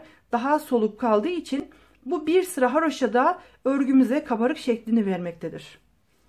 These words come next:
Şimdi tekrar kenar ilmeğimi alıyorum ve ön yüzden bu defa ilmeklerimi ters olarak örüyorum. Bundan sonra haroşa bölümünü bitirdik.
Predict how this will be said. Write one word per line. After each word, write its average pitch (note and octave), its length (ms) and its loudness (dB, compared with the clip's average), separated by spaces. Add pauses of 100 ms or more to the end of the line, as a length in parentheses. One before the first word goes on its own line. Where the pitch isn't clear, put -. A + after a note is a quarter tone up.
(360)
Şimdi D4+ 260 0
tekrar D4+ 520 -2 (200)
kenar D4 260 0
ilmeğimi B3+ 400 4
alıyorum C4 520 0 (380)
ve A#3+ 80 2
ön D4+ 240 4
yüzden G#3+ 420 2
bu A#3+ 80 -2
defa G#3 500 -2 (300)
ilmeklerimi G#3+ 840 -2 (420)
ters A3 320 -2
olarak F3 380 -8
örüyorum. - 360 -10 (1700)
Bundan E4+ 220 2
sonra E4 260 0
haroşa D#4 560 -2
bölümünü A#3+ 400 2
bitirdik. C4 560 -4